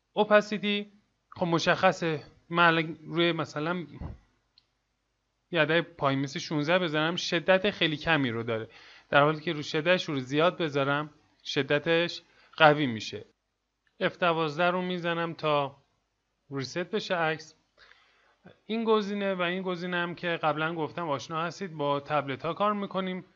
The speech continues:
فقط این گزینه میمونه. من اگه روش کلیک بکنم و اجازه بدید براشمو بزرگتر کنم،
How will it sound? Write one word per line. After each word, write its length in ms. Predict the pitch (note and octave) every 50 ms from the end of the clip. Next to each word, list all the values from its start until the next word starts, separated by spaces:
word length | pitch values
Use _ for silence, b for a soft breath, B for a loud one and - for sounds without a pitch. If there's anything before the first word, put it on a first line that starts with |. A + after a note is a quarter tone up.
| _ _ _
فقط 260 | - F#3 F3 E3 F#3
این 140 | F3+ G3 G3+
گزینه 360 | G3 G3+ G3+ F#3+ G3 G3+ G3
میمونه. 480 | G3 G3 G3 G3 G3 F#3+ G3 G3 G3 F#3 B B B B B B B
من 100 | F3 F3+
اگه 180 | F#3 F3+ G3 G3
روش 240 | G#3 A3 - -
کلیک 320 | - D#3 D3+ D3+ D3 D3 -
بکنم 640 | D#3+ D3 - D3+ D3 D3+ D#3+ F3 F#3+ G3+ G3 F#3 - _ _ _ _ _ _ _ _ _ _ _ _
و 360 | - D3+ D3 D3 D3 C#3+ C#3+ - - - _ _ -
اجازه 300 | D3+ C3+ C#3 C#3+ C#3 D#3
بدید 120 | D#3 D#3 D3+
براشمو 480 | D3+ D3 D3+ D3 - D#3+ D#3+ D#3+ D#3
بزرگتر 480 | D3 C#3+ C3 C3+ C3 A#2 - D#3+ E3 E3+
کنم، 360 | - F#3+ E3+ D#3 D3+ D#3